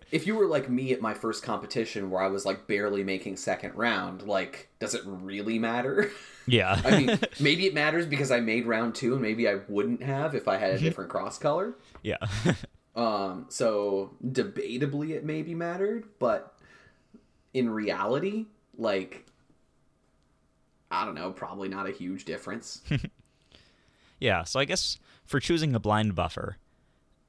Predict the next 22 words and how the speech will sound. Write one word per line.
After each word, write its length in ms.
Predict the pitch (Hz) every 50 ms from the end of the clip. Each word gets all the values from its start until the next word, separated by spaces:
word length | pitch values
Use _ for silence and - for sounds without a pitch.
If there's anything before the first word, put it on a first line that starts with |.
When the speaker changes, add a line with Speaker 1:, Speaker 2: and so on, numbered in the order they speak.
| _ _ _ -
Speaker 2:
if 500 | - 123 127 120 - - - - - - _ _ _ _ _ _ -
you 140 | 120 127
don't 180 | 139 165 180 160
really 180 | 147 143 143 139
wanna 160 | 127 131 131
put 160 | - 135 -
that 140 | - 139 139
much 160 | 147 147 -
effort 300 | 143 139 - 160 156 151
into 260 | 160 156 143 147 156
it, 100 | 170 165 -
maybe 260 | - 110 113 110 113
it's 160 | 113 110 -
worth 220 | - 117 120 120 -
it 160 | 123 - -
to 320 | - 123 113 110 104 101 - _ _ _
try 220 | - - 120 113
to 80 | 110 113
choose 240 | 110 - - 110 -
something 320 | - 127 117 120 120 117
slightly 340 | - - 120 120 - - 113
unconventional. 800 | 117 117 117 - 120 113 110 113 120 - 139 135 131 135 151